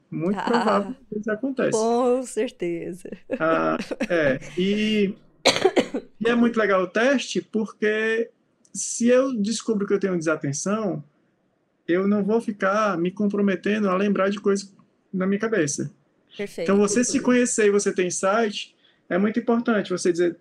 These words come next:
Speaker 1: "Eu não vou lembrar, eu tenho que anotar, eu tenho que botar alarme no
Speaker 2: Isso.
Speaker 1: celular. Me lembra disso amanhã, porque hoje eu não vou lembrar. Me lembra amanhã?" É... e aí, é...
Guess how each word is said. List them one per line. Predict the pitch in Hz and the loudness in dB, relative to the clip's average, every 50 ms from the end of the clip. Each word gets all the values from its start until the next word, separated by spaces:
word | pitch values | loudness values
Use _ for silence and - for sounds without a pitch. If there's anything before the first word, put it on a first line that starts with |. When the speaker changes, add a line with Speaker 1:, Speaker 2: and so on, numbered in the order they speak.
| _ - | _ -2
Speaker 1:
"Eu | - 165 | 0 2
não | 170 202 233 | 2 4 4
vou | 247 262 | 4 4
lembrar, | 269 269 240 165 120 113 - - _ _ _ _ _ _ | 4 4 4 2 0 0 -4 -8 _ _ _ _ _ _
eu | - 139 | -6 -4
tenho | 143 - 196 214 | -2 0 0 0
que | 208 220 | 0 0
anotar, | 214 220 226 214 - 127 117 123 - _ _ _ _ _ | -2 -2 -2 -2 -2 -2 -2 -4 -8 _ _ _ _ _
eu | 147 143 | -2 0
tenho | - 196 202 | 2 2 2
que | |
botar | 214 214 170 190 175 | 2 2 2 2 2
alarme | 170 165 165 175 | 2 2 0 -2
no | 165 | -4
Speaker 2:
Isso. | - - | -6 -4
Speaker 1:
celular. | - 165 165 156 135 120 120 - _ _ _ _ - _ _ _ _ _ _ | -2 -2 0 0 0 -2 -4 -8 _ _ _ _ -20 _ _ _ _ _ _
Me | - 190 196 | 0 2 4
lembra | 202 220 262 294 247 220 214 | 6 4 6 4 4 2 2
disso | 190 190 202 196 180 | 2 2 2 2 0
amanhã, | 160 156 156 156 165 185 196 185 160 147 147 - _ _ _ _ _ _ _ _ _ | 0 0 0 2 2 2 2 2 2 0 -2 -6 _ _ _ _ _ _ _ _ _
porque | 185 - - 185 | -8 -2 0 2
hoje | 185 202 208 226 | 4 4 4 2
eu | 220 | 2
não | 226 233 220 | 2 0 0
vou | 226 220 | 0 0
lembrar. | 226 233 247 226 185 147 151 | 2 2 2 2 2 0 0
Me | 170 190 | 0 2
lembra | 226 311 320 302 247 | 2 2 2 2 2
amanhã?" | 202 185 180 196 208 208 185 147 143 - - _ _ _ _ _ _ _ _ _ _ _ _ | 2 2 2 2 2 2 0 0 -2 -6 -10 _ _ _ _ _ _ _ _ _ _ _ _
É... | 170 170 170 170 175 175 170 170 165 160 160 175 - - _ _ _ _ _ _ _ _ _ - _ - _ _ _ _ _ _ _ _ _ _ _ _ _ _ _ - | 0 2 2 4 4 4 4 4 2 2 -2 -4 -8 -14 _ _ _ _ _ _ _ _ _ -20 _ -20 _ _ _ _ _ _ _ _ _ _ _ _ _ _ _ 2
e | 202 233 247 | 4 4 6
aí, | 254 240 214 208 233 262 269 247 202 202 - | 4 4 4 4 2 2 0 -2 -2 -4 -4
é... | - 196 180 175 175 - | -4 0 0 0 0 -2